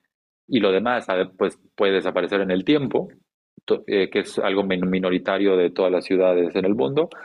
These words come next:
y, y patrocinios y otras cositas. Em,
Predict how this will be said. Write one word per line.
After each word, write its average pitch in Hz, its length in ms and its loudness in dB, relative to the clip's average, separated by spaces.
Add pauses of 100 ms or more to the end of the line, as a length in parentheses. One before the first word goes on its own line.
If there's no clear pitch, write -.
(360)
y, 90 560 4 (300)
y 101 160 0
patrocinios 98 580 0
y 92 40 2
otras 90 220 0
cositas. - 440 0 (200)
Em, 87 500 -2